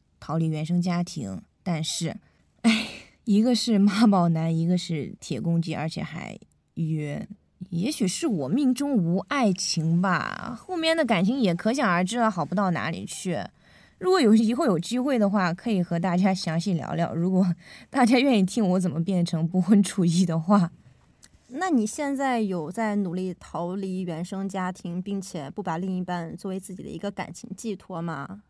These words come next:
Speaker 1: 是的，那感情寄托可以是任何一件事物，一本书，一次旅行，但绝对不是一个男人。那我也希望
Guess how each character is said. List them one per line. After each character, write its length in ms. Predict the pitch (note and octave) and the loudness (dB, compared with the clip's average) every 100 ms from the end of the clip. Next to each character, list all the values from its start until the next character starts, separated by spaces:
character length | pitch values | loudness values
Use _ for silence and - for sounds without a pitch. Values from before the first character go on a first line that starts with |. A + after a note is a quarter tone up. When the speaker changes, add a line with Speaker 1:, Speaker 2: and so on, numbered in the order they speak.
| _ | _
Speaker 1:
是 220 | - - | -8 -4
的， 320 | E3 G2 - - _ _ _ _ _ | -2 -4 -8 -14 _ _ _ _ _
那 120 | C4 | -6
感 240 | - F#3 E3 | -4 -4 0
情 160 | F#3+ | 0
寄 160 | A#3 B3+ | 0 -2
托 160 | A#3 | -2
可 140 | A3+ G#3 | -2 0
以 100 | D#3+ | -2
是 380 | - F3 E3 D3 | -2 -2 -2 -4
任 320 | F#2 G#3+ F#3+ | -2 0 2
何 100 | E3+ | 0
一 100 | D#3+ | 0
件 260 | D#3+ E3 D#3+ | -2 -4 -6
事 300 | - - D#3+ | -8 -6 -6
物， 420 | B2 G#2+ C2+ - | -6 -6 -8 -10
一 140 | - F#3+ | -4 -2
本 200 | E3 D#3 | -2 -4
书， 680 | - - F#3 F3+ F#3 F#3 - | -6 -4 -2 -2 0 -2 -4
一 100 | - | -8
次 160 | E3 F#3 | -4 0
旅 180 | E3+ C3+ | 0 -2
行， 340 | - F3 - - _ _ _ _ | -8 -12 -14 -16 _ _ _ _
但 360 | - G#3 F3 D#3+ | 0 2 2 0
绝 340 | - E3 D3+ D#3+ | -2 -2 -2 -2
对 280 | E3+ F3 | 0 0
不 260 | D#3+ - C3 | 0 -4 -10
是 340 | D3 - D3 - | -8 -6 -8 -6
一 220 | D#3 B2 | -6 -6
个 220 | - A#2 | -10 -10
男 280 | E2+ C#2+ D2 | -10 -10 -12
人。 220 | B1+ G1+ _ _ _ _ - | -14 -18 _ _ _ _ -6
那 200 | A#3 G3 | -2 0
我 140 | F#3 | 0
也 140 | G#3 F3 | 0 0
希 180 | - | 0
望 480 | F#3+ F#3+ E3+ D#3 D3+ | 0 2 0 -2 -6